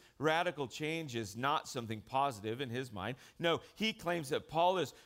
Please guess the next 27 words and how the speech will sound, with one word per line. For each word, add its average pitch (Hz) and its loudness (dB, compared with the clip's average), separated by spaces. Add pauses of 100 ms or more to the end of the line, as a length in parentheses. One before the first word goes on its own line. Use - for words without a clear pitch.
persuading 180 0
people 175 0
to 147 -2
turn 202 2
away. 208 4 (1300)
Oh, 202 4
turn 233 0
away 214 4
from 202 -2
what? 247 2 (1900)
Oh, 190 -4
in 160 -2
the 151 -2
mind 156 0
of 131 -8
Demetrius, 147 -4
Paul 156 2
is 160 -6
persuading 151 -2
people 170 -6
to 143 -6
turn 175 -4
away 175 2
from 180 -8
what 190 2
is 151 -4
right. 226 0